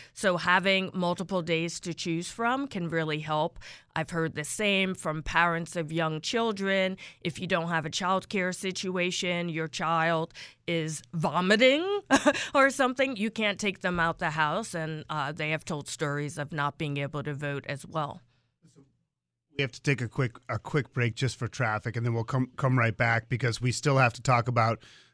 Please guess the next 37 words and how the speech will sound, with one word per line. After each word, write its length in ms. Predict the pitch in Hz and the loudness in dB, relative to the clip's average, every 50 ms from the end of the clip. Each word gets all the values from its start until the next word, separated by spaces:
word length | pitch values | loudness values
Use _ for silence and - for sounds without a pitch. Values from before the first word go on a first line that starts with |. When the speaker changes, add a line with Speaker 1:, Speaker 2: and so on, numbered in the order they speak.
| _ _ | _ _
Speaker 2:
calling 360 | - - 147 147 139 135 135 127 | 2 6 6 8 8 8 6 6
of 60 | 117 | 4
the 100 | 117 113 | 2 4
race 320 | 110 123 131 131 120 - | 4 6 6 6 4 4
with 200 | 127 120 107 92 | 0 0 0 0
Blumenthal 540 | 92 123 131 127 127 113 - 123 117 113 110 | 2 2 4 4 4 4 4 2 2 4 2
and 120 | 107 113 | 2 0
Leora 420 | 117 117 120 123 123 117 117 110 110 | 0 2 2 2 2 2 2 0 2
Levy. 400 | 117 127 135 123 135 131 131 131 | 2 4 4 4 4 4 4 4
And 80 | 123 | 4
I 140 | 127 131 151 | 4 2 2
also 320 | 165 160 165 165 - 175 151 | 2 2 0 0 0 0 2
wanna 200 | 139 135 127 120 | 2 4 4 4
ask 340 | 120 127 127 - - - | 4 4 4 2 2 2
you 260 | 131 127 127 127 123 - - - - _ _ _ _ | 4 4 6 4 2 0 -6 -18 -20 _ _ _ _
what 140 | - 135 131 | 4 6 6
everyone 360 | 135 131 139 139 131 131 131 | 8 8 8 6 6 6 8
asks 300 | 135 135 131 127 - - | 8 8 6 4 4 4
every 240 | 139 131 120 131 131 | 4 4 6 6 6
day 220 | 127 151 165 160 | 6 6 6 6
is, 180 | 135 117 98 95 | 6 4 0 0
why 340 | 110 113 113 120 127 131 123 - | 2 4 4 6 6 4 4 0
can't 220 | - - 139 131 127 | 0 2 2 4 4
we 80 | 131 | 4
just 180 | 117 131 127 - | 2 2 0 2
have 140 | 139 127 120 | 2 2 2
a 60 | 117 | 0
federal 340 | - - 131 123 123 120 117 | 0 0 0 2 2 2 4
holiday? 640 | 117 131 147 165 156 135 117 104 101 101 104 98 - - _ _ _ _ _ _ _ _ _ _ _ | 4 4 4 4 2 2 2 2 2 0 -2 -2 -6 -10 _ _ _ _ _ _ _ _ _ _ _
There's 180 | - 151 147 170 | 2 4 4 4
a 40 | 165 | 4
couple 280 | - 185 175 170 170 | 4 4 4 4 2
federal 340 | - - 170 160 156 147 143 | 4 4 6 6 6 6 8
holidays 400 | 143 151 156 156 143 139 131 110 | 8 8 8 8 8 6 4 4
we 120 | 123 135 117 | 2 2 2
could 180 | 131 123 107 | 2 0 4
bounce, 600 | 92 127 135 151 147 123 117 - - - - - | 6 6 6 8 6 4 0 -2 -4 -4 -6 -8